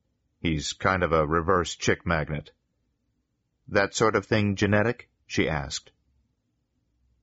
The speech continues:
An hour later, her feet still ached and the toilet still gurgled, but at least Solomon had shut up. Victoria hoped he understood that she had no interest in him.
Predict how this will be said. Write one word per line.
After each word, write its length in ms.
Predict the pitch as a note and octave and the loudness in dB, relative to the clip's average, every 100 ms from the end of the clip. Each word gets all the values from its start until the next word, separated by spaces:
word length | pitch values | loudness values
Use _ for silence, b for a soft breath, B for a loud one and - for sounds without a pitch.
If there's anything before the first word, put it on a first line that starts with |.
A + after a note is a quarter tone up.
| _ _ _ _ _ _ _ _ _ _ _ _ _ _ _ _ _ - | _ _ _ _ _ _ _ _ _ _ _ _ _ _ _ _ _ -4
An 120 | G#2+ | 0
hour 240 | B2+ D#3 C3 | 2 4 4
later, 400 | C3 G2 F2 G#2 | 4 4 2 2
her 160 | G2 | 0
feet 280 | - A2+ - | 0 -2 -2
still 280 | - B2+ G#2 | 0 4 4
ached 320 | G2 - - | 2 0 -6
and 160 | F2 E2+ | -2 -2
the 60 | |
toilet 500 | - B2+ F#2+ D#2+ E2 | 2 2 4 2 0
still 280 | - A2 F2+ | 0 0 0
gurgled, 600 | E2+ G2+ F2+ C#2+ D2+ - | 0 0 2 -2 -4 -2
but 120 | - F2 | 0 2
at 100 | F2 | 2
least 320 | F#2 - - | 0 -2 -6
Solomon 500 | - G#2+ D#2 D#2 F2 | 0 2 2 -2 -2
had 140 | F2 | -4
shut 300 | - A2 F#2 | -4 -2 -2
up. 200 | F2+ - _ _ _ _ _ _ _ _ _ _ - | -4 -6 _ _ _ _ _ _ _ _ _ _ -4
Victoria 400 | B2 D3+ G2+ E2 | 2 2 4 4
hoped 280 | G#2 F#2+ F#2+ | 2 0 -2
he 140 | D#2+ | -2
understood 600 | D2+ D#2+ D#2+ - F2+ D2 | 0 -2 -4 0 0 0
that 180 | C2 - | -4 -4
she 140 | F#2+ | -2
had 180 | E2 D2 | -2 0
no 160 | E2 F2 | 0 0
interest 320 | E2+ D2 - | -2 -6 -6
in 100 | C#2+ | -6
him. 280 | C#2+ G#1+ | -6 -6